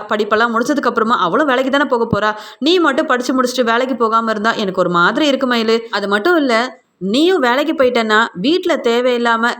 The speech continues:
கண்டதை பத்தி யோசிக்க மாட்ட. நீயும் வேலை முடிச்சுட்டு வந்து டயர்ட்ல உன் வேலையை மட்டும் பார்ப்ப. மத்தவங்க என்ன செய்றாங்க, ஏது செய்றாங்க, அவங்கள வச்சு ஏதாவது பிரச்சனையை உண்டு பண்ணலாமான்னு நீ நினைக்க மாட்டல்ல. நீ வீட்ல வேலையெல்லாம் முடிச்சுட்டு சும்மா இருக்க போய் தான்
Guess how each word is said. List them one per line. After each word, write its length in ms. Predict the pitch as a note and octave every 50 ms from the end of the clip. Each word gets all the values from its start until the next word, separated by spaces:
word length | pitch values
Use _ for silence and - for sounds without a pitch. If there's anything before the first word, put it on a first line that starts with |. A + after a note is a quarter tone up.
| - -
கண்டதை 400 | - G3 G3 G3 G3+ F#3+ A#3+ B3
பத்தி 200 | C#4 C4 C#4 C4+
யோசிக்க 360 | B3 B3 A#3+ B3+ B3+ - A#3+
மாட்ட. 340 | A#3 G#3+ G3+ G3+ G#3+ G#3+ - - - - - _ _
நீயும் 320 | - G3+ G#3+ A3+ B3 C#4 C4
வேலை 240 | B3 A#3 A#3+ C4 B3
முடிச்சுட்டு 300 | B3 B3+ A#3+ - - C4
வந்து 280 | A#3 A3+ A3+ B3 A#3 A#3+ A3
டயர்ட்ல 440 | G#3 A3 A#3+ B3+ A#3+ A#3 A3 A3 A#3+ - - - -
உன் 200 | - A#3 B3+ C4+
வேலையை 280 | B3+ C4 C4+ D4 D#4 D4+
மட்டும் 300 | C4 B3 B3 B3 E4 C#4+
பார்ப்ப. 380 | B3 A#3 G#3+ G#3+ - G#3 - -
மத்தவங்க 420 | G#3+ G#3 G#3 G#3 A#3 A3+ A3+ A3
என்ன 180 | G#3 G#3+ B3+ C#4+ C#4+
செய்றாங்க, 340 | D4+ C4+ A#3 A3+ A3 G#3+ A3+
ஏது 300 | G#3 F#3 G3+ A#3 C4+ C#4
செய்றாங்க, 500 | C#4+ C#4 A#3 A3 A3 G#3+ G#3+ G#3 G#3+ - - - - - - F#3+
அவங்கள 440 | G3+ A3+ B3 B3 A#3+ B3 A#3 A3+
வச்சு 260 | G#3 A3 A3+ A#3 - C#4
ஏதாவது 280 | A#3+ A#3 A#3 A#3+ B3
பிரச்சனையை 420 | A#3+ A3 G#3 G#3 - C#4 D4 C#4 B3
உண்டு 160 | A#3 A#3 B3+
பண்ணலாமான்னு 500 | - B3+ A#3+ A#3 A3 G#3+ G#3 G#3 A3 A3+
நீ 140 | G#3+ G3 F#3
நினைக்க 320 | F3+ F3+ G3 A3+ - D#4+
மாட்டல்ல. 540 | D4 C#4 - D4+ A3 G#3 G3+ G#3+ A3 G#3 F#3+ -
நீ 220 | G#3+ A3+ A#3 A#3
வீட்ல 540 | A3+ D4 F#4 G4 F#4 F#4 C#4+ B3+ C4+ C4+ - -
வேலையெல்லாம் 600 | F#3+ G#3+ A3+ B3 C4 C4+ C4 C4+ C#4 D4 D4 C4+
முடிச்சுட்டு 340 | C4 B3+ C4 C4 - C#4
சும்மா 340 | C#4 C#4 - A3 A#3+ C#4 D#4
இருக்க 200 | D4 C#4+ C#4+ B3+
போய் 200 | B3 A#3+ A3+ A3+
தான் 220 | G#3 A3+ A3 B3